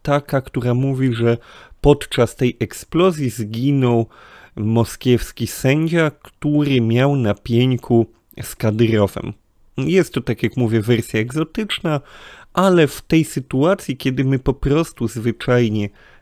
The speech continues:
nie wiemy, co się wydarzyło, tego typu wersje mają prawo się oczywiście w eterze pojawiać. Przyjrzyjmy się tym zniszczeniom. To jest zdjęcie z zachodniej firmy Maxar. Nawet nie jestem pewny, czy to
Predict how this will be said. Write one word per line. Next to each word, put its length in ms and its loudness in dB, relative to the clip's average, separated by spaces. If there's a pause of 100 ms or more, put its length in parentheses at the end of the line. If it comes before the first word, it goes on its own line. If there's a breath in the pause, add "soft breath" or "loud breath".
(120)
nie 300 2
wiemy, 520 2 (100)
co 220 -2
się 320 -6 (140)
wydarzyło, 840 0 (300 loud breath)
tego 240 0
typu 280 -6
wersje 360 -2
mają 340 0
prawo 380 -2
się 180 -10
oczywiście 640 -6 (260 soft breath)
w 180 -14
eterze 500 0
pojawiać. 760 0 (640 loud breath)
Przyjrzyjmy 720 2
się 200 -2
tym 220 0
zniszczeniom. 680 -2
To 120 -4
jest 140 -4
zdjęcie 720 0 (140)
z 140 -12
zachodniej 640 0
firmy 440 -4
Maxar. 680 0
Nawet 340 -6
nie 60 -6
jestem 240 -8
pewny, 340 -4
czy 120 -14
to 140 -6